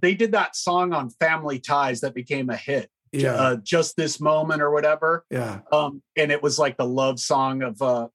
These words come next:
Speaker 1: Michael J. Fox and his girlfriend, or in real life, actually, they were together. But, um, maybe even still, I don't know. But at any rate, i-, it's, like, Billy Vera, and he's just, like, this schlub. He's, like, it's almost like, uh,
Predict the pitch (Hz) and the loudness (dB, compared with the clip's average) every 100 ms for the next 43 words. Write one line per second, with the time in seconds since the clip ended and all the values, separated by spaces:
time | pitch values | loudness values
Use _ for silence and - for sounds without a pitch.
0 | - 135 131 135 123 127 120 127 120 120 | -6 -2 -2 -4 -4 -4 -2 0 -2 -2
1 | - 120 117 113 - - 123 120 - 123 | -4 -2 -2 -2 -6 -4 -2 -2 -2 -4
2 | 120 117 117 117 117 180 214 160 151 113 | -4 -2 -2 -4 0 2 4 2 0 -2
3 | 120 117 123 110 110 107 104 110 110 104 | -8 -8 -6 -6 -4 -8 -8 -8 -8 -8
4 | _ - - - 170 165 160 143 127 _ | _ -20 -8 0 2 4 0 0 -6 _
5 | - 127 143 139 127 120 113 - 135 107 | -10 -2 -2 0 -2 -4 -4 -2 0 0
6 | 117 113 92 92 _ _ - 160 170 208 | -4 -6 -8 -16 _ _ 0 2 4 2
7 | 180 151 135 127 - - 143 - 147 - | 2 0 0 -2 -6 -2 0 0 -2 0
8 | 156 127 - 120 165 180 160 127 143 151 | 0 0 -4 -2 2 2 2 0 2 2
9 | - 147 175 - 247 233 233 208 - 151 | 0 -2 -4 -2 -2 0 0 -2 -2 -4
10 | - _ - - - 147 147 135 117 110 | -6 _ -10 -6 -4 0 2 2 -2 -6
11 | 123 143 165 156 - - 160 - 175 208 | -10 -2 0 0 -2 -10 -10 -6 0 2
12 | 208 - 160 147 - 147 135 123 | 2 2 2 0 -2 -2 0 -2